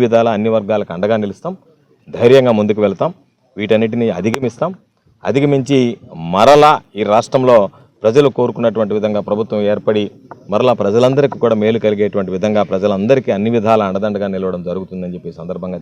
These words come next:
తెలియజేస్తూ, అధికారం ఉన్నప్పుడే కాదు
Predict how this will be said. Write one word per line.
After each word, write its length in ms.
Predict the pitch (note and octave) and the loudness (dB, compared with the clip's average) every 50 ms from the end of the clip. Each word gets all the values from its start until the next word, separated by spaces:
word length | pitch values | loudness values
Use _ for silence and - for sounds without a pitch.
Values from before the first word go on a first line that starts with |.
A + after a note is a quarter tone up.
| - | -12
తెలియజేస్తూ, 460 | F2+ F2+ F#2+ F2+ F2+ F2+ - - - E3 - _ _ _ _ _ _ _ _ _ - E2+ G#2 | -10 -10 -10 -8 -10 -10 -10 -12 -16 -18 -18 _ _ _ _ _ _ _ _ _ -4 -2 0
అధికారం 360 | B2 B2+ - B2+ B2 A#2+ A2+ G#2+ A2 | 0 4 4 4 4 4 4 0 2
ఉన్నప్పుడే 420 | A#2 C3+ C3+ - - C#3 C3 A#2 - G2+ | 4 2 2 4 4 4 4 4 4 0
కాదు 140 | F2 D#2+ | -4 -4